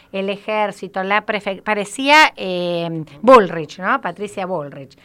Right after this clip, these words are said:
mano dura. Bueno, fue una brutal represión que tuvo como consecuencia, el Instituto de Derechos Humanos denunció más de ciento seis acciones ilegales, querellas, intervenciones y represiones ilegales,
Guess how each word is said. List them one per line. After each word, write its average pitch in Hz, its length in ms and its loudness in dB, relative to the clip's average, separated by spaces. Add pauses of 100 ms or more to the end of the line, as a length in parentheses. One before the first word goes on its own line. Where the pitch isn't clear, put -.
(140)
mano 208 440 0
dura. 208 440 -2 (420)
Bueno, 214 240 -4
fue 330 380 -6 (140)
una 277 240 0
brutal 208 480 -4
represión 190 880 -6 (120)
que 208 120 -6
tuvo 285 300 -4
como 185 240 -6
consecuencia, 180 800 -8
el 165 80 -10
Instituto 190 480 -10
de 196 140 -4
Derechos 196 480 -10
Humanos 196 460 -8
denunció 180 720 -2 (600)
más 294 280 -2
de 262 320 -2 (160)
ciento 254 720 -4
seis - 540 -6 (100)
acciones 277 800 -6 (140)
ilegales, 254 800 -6
querellas, 240 580 -6
intervenciones 185 800 -10
y - 20 -12
represiones 185 640 -10
ilegales, 196 600 -8